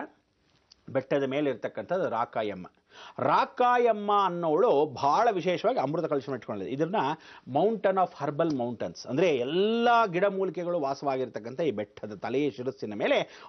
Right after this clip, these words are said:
ಒಣಗೋಗಿದ್ದ ಹಾಗೆ ಆ ಕ್ಷೇತ್ರ ಮಹಿಮೆಯ ಸುತ್ತಲೂ ಅಮೃತ ಕಲಶವನ್ನ ಇಟ್ಕೊಂಡಿರೋ ಜಗನ್ಮಾತೆ ರಾಕಾಯಮ್ಮ. ಘೋರವಾಗಿ ಇಂಥ ಕಲಿಯುಗದಲ್ಲಿ ಶನೇಶ್ವರನ ಜೊತೆನೇ ಪ್ರತಿಷ್ಠಾಪಿತವಾಗಿರ್ತಕ್ಕಂಥ ಈ ರಾಕಾಯಮ್ಮ ರಾಹು ಜೊತೆ ಸಂಬಂಧಪೂರ್ವಕವಾಗಿರ್ತಾಳೆ. ನೀರು ಹರಿತಾ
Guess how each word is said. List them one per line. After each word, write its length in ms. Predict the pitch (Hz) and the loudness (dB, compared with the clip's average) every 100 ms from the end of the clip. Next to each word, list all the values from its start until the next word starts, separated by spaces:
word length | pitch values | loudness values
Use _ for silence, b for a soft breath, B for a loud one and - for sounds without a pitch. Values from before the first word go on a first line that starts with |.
| B | B
ಒಣಗೋಗಿದ್ದ 800 | - 185 233 208 262 262 254 185 | 2 2 4 4 4 2 -2 -2
ಹಾಗೆ 300 | 165 151 214 | -2 0 0
ಆ 120 | 247 | 0
ಕ್ಷೇತ್ರ 480 | - - 208 208 180 | 0 0 0 0 -2
ಮಹಿಮೆಯ 380 | 151 143 190 170 165 | 0 0 0 0 -2
ಸುತ್ತಲೂ 600 | 160 _ - 208 240 349 - B B 135 | -10 _ 0 4 6 4 2 B B -2
ಅಮೃತ 280 | 185 196 170 | 2 2 2
ಕಲಶವನ್ನ 440 | 151 147 143 135 | 0 0 0 0
ಇಟ್ಕೊಂಡಿರೋ 400 | 123 - 127 117 | -2 -2 -2 0
ಜಗನ್ಮಾತೆ 600 | 101 110 127 101 120 220 | 0 0 -2 -2 -2 -2
ರಾಕಾಯಮ್ಮ. 640 | 113 113 - 113 98 90 - _ _ _ 104 | -2 -4 -4 -6 -6 -8 -14 _ _ _ -6
ಘೋರವಾಗಿ 960 | 131 185 233 254 262 240 208 190 180 | 0 4 6 8 6 4 4 2 0
ಇಂಥ 200 | 175 156 | -4 -2
ಕಲಿಯುಗದಲ್ಲಿ 680 | 156 - 123 147 147 143 202 302 B B - | -4 -2 -4 -2 0 2 4 2 B B -8
ಶನೇಶ್ವರನ 640 | 120 139 214 254 - 233 233 | -2 2 2 2 0 0 0
ಜೊತೆನೇ 480 | 214 - 214 208 285 | 0 2 2 4 2
ಪ್ರತಿಷ್ಠಾಪಿತವಾಗಿರ್ತಕ್ಕಂಥ 1600 | 214 190 233 233 233 226 220 220 214 202 196 196 - 196 185 269 247 214 | 2 0 0 4 4 2 0 2 4 4 2 -2 -6 -6 -2 -2 0 2
ಈ 20 | 233 139 | 2 4
ರಾಕಾಯಮ್ಮ 640 | 139 175 - 175 143 139 254 - B B | 2 2 2 2 2 2 0 -2 B B
ರಾಹು 300 | - 190 196 | 0 2 2
ಜೊತೆ 200 | 147 139 | 0 -2
ಸಂಬಂಧಪೂರ್ವಕವಾಗಿರ್ತಾಳೆ. 1160 | - 127 147 147 156 143 135 147 147 113 131 139 | -6 -6 -2 -2 -2 -2 -4 -2 -4 -2 0 0
ನೀರು 300 | 113 143 165 | -2 -2 -2
ಹರಿತಾ 300 | 120 139 139 | -2 -4 -2